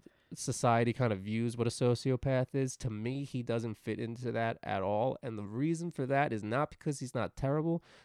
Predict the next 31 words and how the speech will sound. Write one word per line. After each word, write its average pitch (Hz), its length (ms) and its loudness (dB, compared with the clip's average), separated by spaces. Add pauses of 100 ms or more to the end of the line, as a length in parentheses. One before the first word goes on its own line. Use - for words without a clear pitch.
not - 60 -14
because 113 240 -6
he's 104 80 -6
not 107 180 -2
a - 40 -4
criminal, 151 500 0 (200)
not 104 120 -6
because 110 300 -2
he 101 40 -4
doesn't 92 300 -2
lie, 127 400 2
not 107 160 -4
because 104 380 -8
he's 101 400 -10 (260)
not 104 140 -2
a - 20 -12
cheater, 139 640 0
not 107 180 -4
because 107 380 -4
he 107 100 -8
doesn't, 98 400 -6
you 120 100 -6
know, 90 240 -6
disregard 123 540 -2
people 135 340 -6
or 107 320 -2
any 147 200 2
of 139 80 0
those 127 220 0
things 123 340 -4
that 101 240 -2